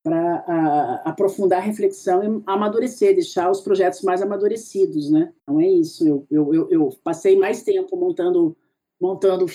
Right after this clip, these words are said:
o Eneida do que eu imaginava e eu, e a-, acho que eu não estraguei o filme. <laughs> Acho que eu deixei ele me-, acho que eu deixei ele melhor. <laughs>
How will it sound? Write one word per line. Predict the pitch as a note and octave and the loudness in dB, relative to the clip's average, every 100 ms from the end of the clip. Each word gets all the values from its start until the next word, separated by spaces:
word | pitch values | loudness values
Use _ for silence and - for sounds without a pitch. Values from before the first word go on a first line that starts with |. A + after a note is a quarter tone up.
| - - _ _ | -12 -20 _ _
o | F3 | 0
Eneida | E3+ E3 E3 F#3+ A3 A#3+ | 4 4 6 4 2 -6
do | F#3 | -6
que | E3+ | -2
eu | F3 | 0
imaginava | E3+ F3 F#3 D#3+ E3+ G3+ A3+ | 0 0 0 0 0 -2 -4
e | G#3+ | -4
eu, | G#3+ - | -4 -4
e | G3+ F#3 | -4 -4
a-, | - D#3+ - F#3 | -6 -16 -6 -4
acho | C4 A#3 - | -4 -8 -6
que | |
eu | A3+ | -4
não | G#3 F#3+ | 0 0
estraguei | G3+ - A3 G3+ | -2 -4 0 0
o | G#3+ | 0
filme. | - F3+ D3+ - | 0 -2 -2 -4
<laughs> | C4 C4 - F4 - - C#4+ B3+ | -2 -2 -6 -10 -12 0 2 4
Acho | C4 | 4
que | C4 | 4
eu | |
deixei | - B3+ | 2 2
ele | - | 2
me-, | G#3+ F#3 C#3 - C#3+ | 2 0 -6 -8 -10
acho | G#3 G3 | -6 -4
que | B3 | -2
eu | |
deixei | A3 G#3+ | -4 -4
ele | G#3+ | -2
melhor. | G#3+ A3+ G#3 D3+ - _ _ | -2 -2 -4 -4 -8 _ _
<laughs> | - - C3+ - B2 - A2+ | -16 -8 -8 -8 -14 -14 -20